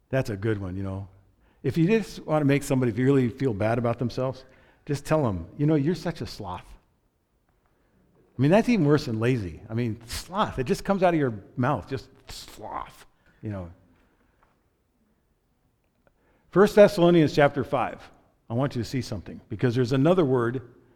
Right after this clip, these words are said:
that's a synonym of these words. And Paul, he's concerned about this with all of his churches, but I want you to notice now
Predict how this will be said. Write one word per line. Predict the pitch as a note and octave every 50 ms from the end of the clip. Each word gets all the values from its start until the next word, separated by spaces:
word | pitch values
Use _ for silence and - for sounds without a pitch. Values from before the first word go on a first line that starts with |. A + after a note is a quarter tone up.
| _ _ _ _ _ _ _ _ _ _ _
that's | C3+ B2 - C#3
a | A#2
synonym | - - E3 E3 E3 D#3 D3 C3 B2 A#2 A2
of | G#2+ F#2+
these | G#2+ A2+ G#2 F#2+
words. | F#2 G2 G2 G2 A#2+ B2 - - - _ _ _ _ _ _ _ _ _ _ _ _ _ _ _ _ _ _ _ _ _ _ _ _
And | B2+ B2+ B2+ B2
Paul, | - - F3+ G3+ G#3+ G#3+ A3 G#3 F#3+ - - - - - - _ _ _ _ _ _ _ _ _ _ _ _ _
he's | - - F#3+ G#3 -
concerned | - E3 D#3 - - F#3+ G#3+ G#3+ G3+
about | F#3 D3 C#3+ C#3+ C#3 -
this | D3 C3 -
with | - C3 A#2+
all | C3+ C#3+ D#3 D#3
of | C#3+ C3
his | B2+ A#2
churches, | - - - F3 E3+ E3 - C#3 B2 A2+ G#2 - - - - _ _ _ _ _ _ _ _ _ _ _ _ _ _ _ _ _ _
but | C#3+ C3+
I | C3 C3+
want | C3+ D3 E3 E3 -
you | D#3+
to | C#3 C3+
notice | C3 C3+ C#3 C3+ C3 G#2 - -
now | C3+ C3 C3 B2+ B2 C3